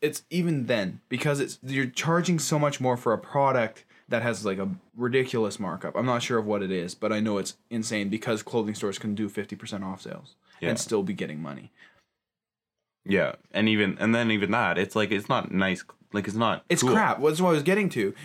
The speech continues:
Speaker 1: is because the, the Vans and Huff, I mean, like, I actually have, I own a Huff shirt, and I really like it. But
Speaker 2: Yeah.
Speaker 1: that's not because it's Huff.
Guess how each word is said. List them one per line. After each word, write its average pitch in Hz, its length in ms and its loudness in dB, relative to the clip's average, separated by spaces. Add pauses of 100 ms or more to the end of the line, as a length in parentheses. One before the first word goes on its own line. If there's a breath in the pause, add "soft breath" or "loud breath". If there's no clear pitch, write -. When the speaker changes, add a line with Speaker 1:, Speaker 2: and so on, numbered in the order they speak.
(120)
Speaker 1:
is 143 100 -6
because 147 520 0 (460 soft breath)
the, 120 460 -4
the 123 300 0
Vans 131 800 0
and 107 560 0
Huff, 104 500 -4 (220)
I 120 40 -6
mean, 117 160 0
like, 107 160 -2
I 113 140 2
actually 110 220 -4
have, - 340 0
I 110 260 2
own 131 220 2
a 107 60 2
Huff 113 280 0
shirt, - 440 -4 (180)
and 117 100 -2
I 104 60 0
really 95 320 -2
like 71 300 -8
it. - 80 -18 (520 soft breath)
But - 100 4
Speaker 2:
Yeah. 127 40 0
Speaker 1:
that's 131 280 2 (200)
not 156 260 2
because 156 320 2
it's 117 140 -8
Huff. - 460 -2